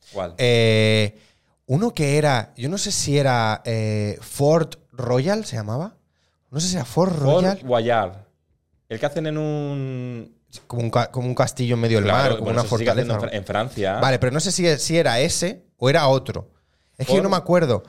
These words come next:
Speaker 1: Fort Boyard.
Speaker 2: O si era el, el Fear Factor.
Speaker 1: No, pero
Speaker 2: Fear
Speaker 1: tú te,
Speaker 2: Factor.
Speaker 1: tú te re-, tú te repi-, en un, en una piedra en el mar,
Speaker 2: Pero es que
Speaker 1: que hay
Speaker 2: los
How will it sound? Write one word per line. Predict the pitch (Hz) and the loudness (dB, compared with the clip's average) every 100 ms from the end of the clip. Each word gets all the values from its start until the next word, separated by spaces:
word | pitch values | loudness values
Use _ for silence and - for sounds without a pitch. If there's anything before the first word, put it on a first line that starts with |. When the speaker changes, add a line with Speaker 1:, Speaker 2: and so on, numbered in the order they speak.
| - | -6
Speaker 1:
Fort | 139 165 | -4 0
Boyard. | 151 107 107 101 | 0 2 2 2
Speaker 2:
O | 151 | 2
si | 143 170 | 0 -2
era | 190 196 | 0 4
el, | 180 160 151 143 139 | 4 2 0 -2 -4
el | 135 127 | -4 -4
Fear | - 180 165 | -2 -2 -2
Factor. | 156 147 190 - _ _ _ _ _ _ _ _ _ _ | -4 -4 -6 -8 _ _ _ _ _ _ _ _ _ _
Speaker 1:
No, | 117 104 | -8 -6
pero | 113 | -2
Speaker 2:
Fear | 151 | -2
Speaker 1:
tú | 147 | 0
te, | |
Speaker 2:
Factor. | 139 135 | -2 -2
Speaker 1:
tú | 165 | -4
te | 151 139 | -2 -4
re-, | 131 | -8
tú | 156 | -6
te | 165 | -4
repi-, | 151 151 147 110 90 - | -4 -6 -10 -12 -18 -8
en | 123 123 | -6 -4
un, | 139 127 | -6 -6
en | 113 | -6
una | 127 135 131 117 104 | -6 -6 -4 -6 -4
piedra | 117 120 107 101 | -2 0 0 -2
en | 92 | -4
el | 90 | -4
mar, | 95 | 0
Speaker 2:
Pero | 139 | 0
es | 170 | 0
que | |
Speaker 1:
que | |
hay | |
Speaker 2:
los | 214 | -2